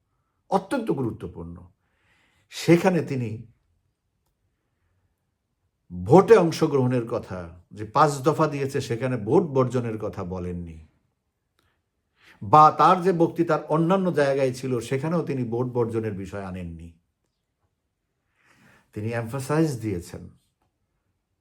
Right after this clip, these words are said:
জোর দিয়েছেন, গুরুত্ব দিয়েছেন ইউনূসকে অপসারণের উপরে, এবং সেটা দুইটা রাস্তা। আমি সব সময় বলে আসছি,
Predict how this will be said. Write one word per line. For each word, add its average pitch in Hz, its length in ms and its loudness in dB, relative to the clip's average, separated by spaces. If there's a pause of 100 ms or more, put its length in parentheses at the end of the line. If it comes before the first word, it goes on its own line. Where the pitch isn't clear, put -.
(480)
জোর 175 380 8
দিয়েছেন, 110 400 -2
গুরুত্ব 214 380 2
দিয়েছেন 92 600 -6 (1200)
ইউনূসকে 131 400 -6
অপসারণের 123 760 -6
উপরে, 87 440 -12 (500)
এবং 208 220 6
সেটা 170 760 2
দুইটা 156 300 6
রাস্তা। 107 360 -4
আমি 131 160 -4
সব 202 320 6
সময় 156 260 0
বলে 110 240 0
আসছি, 92 500 -12